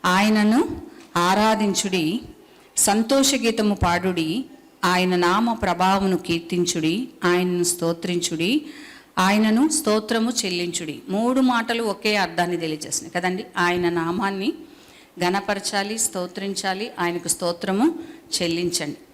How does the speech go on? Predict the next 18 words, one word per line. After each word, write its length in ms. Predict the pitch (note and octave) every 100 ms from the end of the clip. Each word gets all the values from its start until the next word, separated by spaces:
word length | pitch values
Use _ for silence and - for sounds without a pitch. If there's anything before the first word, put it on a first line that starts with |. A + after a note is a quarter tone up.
| - _ _ _ _ - -
"సర్వలోక 720 | - G#3 A#3+ C4 B3+ B3 B3+
నివాసులారా," 800 | A3+ G#3+ G#3 G#3+ - G3+ F#3+ F3
అనగా 440 | F3 G#3 G3+ F3 F#3+ - - -
దేవుని 380 | G3+ A#3 C4 C#4
నమ్ముకున్న 500 | A#3+ G#3+ A3+ B3+ A3+
వారులారా, 580 | A3 G#3+ G#3 G3 G3 G3+
విశ్వాసంలో 680 | F3+ - G3 G#3+ A3 A3+ G3+
ఎదుగుతున్న 400 | F#3+ G3 G3 F#3+
వారులారా, 500 | F#3 F3+ F#3 F3+ F3+
రక్షణ 380 | E3+ - G3+
పొందిన 340 | G#3 G#3 G3 G3
వారులారా 400 | F#3+ F3+ F3+ F3+
అని 100 | F3+
భక్తుడు 360 | D#3 - F#3+
చెప్పట్లేదు, 520 | F3+ E3+ E3+ D#3+ D#3 D3+
కానీ 360 | D3+ F#3 F4 - - - -
సర్వ 400 | - A3+ B3+ D4
సృష్టికి 800 | C#4 B3 - C#4 C4+ C#4 G#3 G#3+